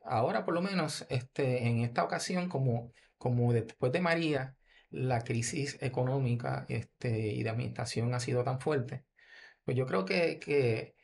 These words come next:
cuando se descubre lo que está pasando, pues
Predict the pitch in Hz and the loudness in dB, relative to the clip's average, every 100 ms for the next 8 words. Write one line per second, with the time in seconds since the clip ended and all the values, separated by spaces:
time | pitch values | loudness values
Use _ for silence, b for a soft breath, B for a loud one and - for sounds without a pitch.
0 | b b _ - 143 135 131 127 120 120 | b b _ 0 4 4 4 4 4 4
1 | 113 107 - - 139 120 - 143 156 160 | 4 0 -2 -2 0 0 4 4 6 2
2 | - - _ - - 131 127 - - - | 0 -10 _ -12 -4 -4 -2 -2 2 2
3 | - 185 156 120 104 | 2 0 0 0 -2